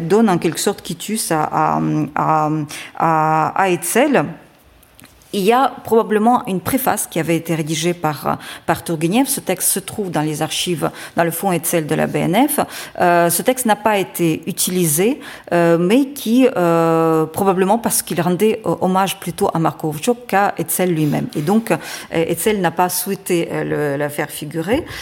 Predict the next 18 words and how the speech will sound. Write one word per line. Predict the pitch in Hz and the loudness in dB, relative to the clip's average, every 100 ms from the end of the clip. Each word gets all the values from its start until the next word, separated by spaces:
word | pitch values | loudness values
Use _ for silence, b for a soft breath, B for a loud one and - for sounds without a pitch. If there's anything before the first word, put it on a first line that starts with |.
| B B | B B
Euh, | 175 170 170 165 170 170 165 160 160 151 151 131 104 - - - - | 0 2 2 2 0 0 0 0 -2 -2 -2 -4 -6 -10 -14 -16 -8
pourquoi, | 240 - 302 311 - - | -6 0 0 0 -10 -6
en | 175 | -2
fait, | 240 240 - - | 0 0 -4 -8
il | |
s'intéresse | - 175 180 180 - | -4 0 0 -2 -2
tant | 208 220 | -2 -2
à, | 160 151 - | -2 -4 -2
à | 165 | 0
Marco | 160 - 160 | -2 0 -2
Hovchok, | 143 - - - B B B B | -2 -8 -12 -14 B B B B
euh, | 170 165 | 2 4
et, | 180 180 175 | 4 2 2
et | |
surtout | 165 160 196 | -2 0 0
à | |
Mar-, | 156 151 - | 0 -2 -2
Marussia ? | 165 151 151 - | -2 -2 -2 -4